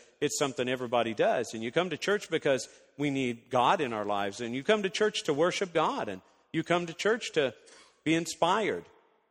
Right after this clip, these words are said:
And those are all true statements, but there's also some things that a pastor does, that a shepherd does, that we'd be better off if we would actually embrace the ministry of the shepherd. And sometimes we don't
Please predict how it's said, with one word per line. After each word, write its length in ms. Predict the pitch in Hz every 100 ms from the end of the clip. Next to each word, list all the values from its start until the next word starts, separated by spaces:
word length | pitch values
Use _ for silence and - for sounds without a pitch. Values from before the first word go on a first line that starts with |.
| _ _ _ _ _ _ _ _ _ _ -
And 100 | 156
those 220 | 165 202
are 80 | 170
all 160 | 165 156
true 240 | - 175
statements, 640 | 160 190 214 131 113 - - _ -
but 120 | 139
there's 200 | 151 135
also 320 | 185 220 175
some 180 | - 147
things 300 | 160 175 165
that 100 | 165
a 40 |
pastor 500 | - 175 175 - 170
does, 340 | 151 139 92 -
that 140 | 113
a 60 | 117
shepherd 420 | - 143 - 113
does, 420 | 104 82 - - _ _ _ _ _ _ _ _ _ _
that 300 | 131 127 - - _ _ _ -
we'd 240 | 156 175
be 100 | 170
better 320 | 160 175 175
off 320 | 196 262 - -
if 200 | 151 -
we 100 | 156
would 200 | 147 143
actually 420 | 147 160 - 165 165
embrace 540 | 156 156 170 - - - _ _ _
the 80 | 139
ministry 460 | 143 156 - 170
of 100 | 170
the 80 | 175
shepherd. 500 | 170 190 233 - 65 _ _ _ - - - _ _ _ _ -
And 100 | 120
sometimes 420 | - 139 156 147
we 120 | 135 135
don't 420 | 156 220 -